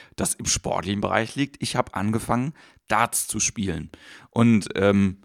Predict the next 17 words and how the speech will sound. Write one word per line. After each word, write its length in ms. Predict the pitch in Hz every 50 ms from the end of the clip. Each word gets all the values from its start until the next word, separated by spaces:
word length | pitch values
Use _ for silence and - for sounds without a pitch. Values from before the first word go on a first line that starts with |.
| _ _ _ _ _ _ _ _
es, 240 | - 117 - - -
ich 120 | - -
würde 160 | 123 151 160
jetzt 200 | 165 135 120 -
schon 180 | - 123 127 143
sagen, 240 | 123 110 98 101 107
dass 140 | 101 104 -
es 160 | 107 - -
ein 180 | 95 98 92
Hobby 240 | 87 104 104 104 -
ist, 220 | - - - - -
weil 160 | 98 101 110
ich 140 | 107 - - - - -
einen 220 | - 110 113 117 113
Schritt 360 | - - 143 175 170 - -
getan 460 | - 110 - 110 101 104 107 107 104
habe, 340 | 101 101 104 98 107 110